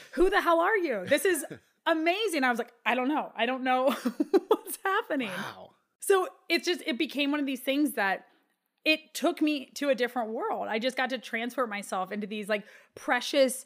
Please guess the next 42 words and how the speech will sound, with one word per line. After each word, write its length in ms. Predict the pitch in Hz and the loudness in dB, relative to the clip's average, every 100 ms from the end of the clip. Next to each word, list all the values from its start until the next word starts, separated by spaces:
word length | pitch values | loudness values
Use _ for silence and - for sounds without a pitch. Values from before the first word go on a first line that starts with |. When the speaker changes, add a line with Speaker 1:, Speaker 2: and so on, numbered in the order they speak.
| - | -16
Speaker 1:
sensible 580 | - - 247 247 254 226 | -10 -2 -2 0 -2 -4
stories 420 | 226 240 226 226 | -6 -4 -2 -2
for 120 | - 180 | -4 -8
a 40 | |
child 480 | - 370 392 339 302 - | -6 0 0 2 -2 0
or 120 | 220 | -2
this 140 | 196 | -2
kind 160 | - 202 | -8 -10
of 60 | |
historical, 960 | 185 202 - 240 233 240 233 220 208 208 | -8 -10 -2 2 2 0 -2 0 0 0
scary 500 | 208 - 247 254 247 | -4 -2 0 0 -2
story 420 | 226 - 220 220 | -6 -2 0 0
f-, 160 | 220 - _ _ _ | -2 -8 _ _ _
for 100 | 214 | -8
teenagers. 720 | 214 - 339 330 294 285 277 - - - - - | -6 -4 -4 -4 -4 -4 -4 -8 -20 -20 -20 -4
And 380 | 220 220 226 - _ | -2 0 -4 -6 _
I 100 | 220 | -2
got 240 | 240 277 | 2 2
lost 380 | 254 233 - - | 2 -2 -4 -2
in 100 | 269 | 0
it. 180 | 233 208 | 0 -2
And 120 | 214 202 | -6 -2
so 120 | 247 | 0
now 240 | 226 226 | 0 2
I'm 100 | 262 | 0
like, 200 | 233 220 | 0 0
"Well, 100 | 226 | 0
shoot, 340 | 233 - 294 - | 0 0 -4 -4
I'm 80 | 202 | -6
glad 260 | 208 214 233 | -2 0 2
I 60 | |
was 160 | 220 196 - | 0 -4 -6
good 140 | 226 | 0
at 160 | 233 240 | 0 0
something 420 | 214 262 220 208 | -4 -4 -4 -6
because 500 | 196 202 196 196 - | -6 -4 -4 -4 -4
<laughs> 40 | |
it's 1000 | 311 - 240 247 - 302 311 330 453 285 | -4 -2 -4 -4 -2 0 0 0 -2 -2
giving 300 | - 262 277 | 2 2 4
me 300 | 262 262 262 - - - - | 0 0 -2 -6 -20 -20 -6
direction 600 | 254 220 220 - 220 208 | -2 -2 -4 -6 -6 -6
now." 380 | 247 - - | -6 -8 -8